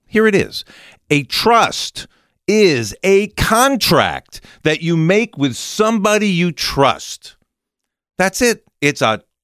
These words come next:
contract, an agreement that you make with somebody you trust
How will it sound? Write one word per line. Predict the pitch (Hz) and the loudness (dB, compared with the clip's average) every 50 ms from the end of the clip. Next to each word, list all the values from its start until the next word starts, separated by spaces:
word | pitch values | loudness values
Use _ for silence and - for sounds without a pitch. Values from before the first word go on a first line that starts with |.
| _ _ _ _ _ _ | _ _ _ _ _ _
contract, | - - - 214 226 220 202 160 - - 117 87 80 80 - - | -16 -6 -2 0 0 0 0 -2 -2 -2 0 0 0 -2 -2 -2
an | 117 120 | -2 -2
agreement | 120 117 113 135 185 214 208 160 113 80 65 - _ _ - - - _ _ _ | -2 -2 -2 0 2 2 2 2 0 -2 -4 -10 _ _ -20 -20 -20 _ _ _
that | 131 127 147 | -4 -2 -2
you | 143 151 | -2 -2
make | 147 151 156 165 160 - | 0 0 -2 -2 -2 -4
with | 175 160 | -4 -4
somebody | - - - - 156 135 143 139 170 175 185 | -4 -8 -2 0 0 0 2 0 -2 -2 -2
you | 196 196 208 | -4 -6 -8
trust | 202 - - - 113 90 101 117 - | -8 -8 -4 -2 0 0 0 -2 -6